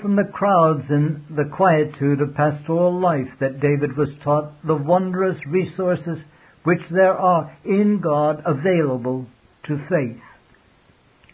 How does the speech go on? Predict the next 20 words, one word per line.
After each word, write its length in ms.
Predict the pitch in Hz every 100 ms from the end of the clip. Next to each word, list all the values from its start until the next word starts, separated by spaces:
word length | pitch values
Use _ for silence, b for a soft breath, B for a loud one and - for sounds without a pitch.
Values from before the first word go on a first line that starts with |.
| -
There 340 | 95 147 165 170
in 140 | 170
the 140 | 165 -
fields 440 | 180 180 180 180 175
of 160 | 151
Bethlehem, 840 | 180 175 175 175 165 156 165 165 160 b b b b b
he 180 | 160 165
had 400 | 160 170 175 151
by 260 | 175 175 156 147 151
divine 560 | 170 208 220 214 214 214 220
enablement 800 | 202 214 202 180 160 151 143 - _ _ -
slain 320 | 170 175 180
the 80 | 160
lion 440 | 165 170 175 175
and 140 | 170 170
the 60 |
bear, 540 | 156 160 151 127 113 110 _ _ -
chapter 320 | 131 - 143 -
seventeen, 680 | 143 151 147 147 151 156 131
verses 360 | 147 147 151